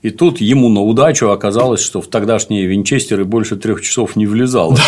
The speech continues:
Speaker 1: И пришлось сделать
Speaker 2: Три.
Speaker 1: трехчасовой, да. Что тоже, опять-таки, на судьбе проката нехорошо отражается. Ну,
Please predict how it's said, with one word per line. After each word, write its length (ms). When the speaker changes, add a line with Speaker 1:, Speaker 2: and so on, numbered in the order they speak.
Speaker 1:
И 60
пришлось 380
сделать 340
Speaker 2:
Три. 180
Speaker 1:
трехчасовой, 680
да. 360
Что 180
тоже, 320
опять-таки, 520
на 840
судьбе 480
проката 680
нехорошо 540
отражается. 680
Ну, 280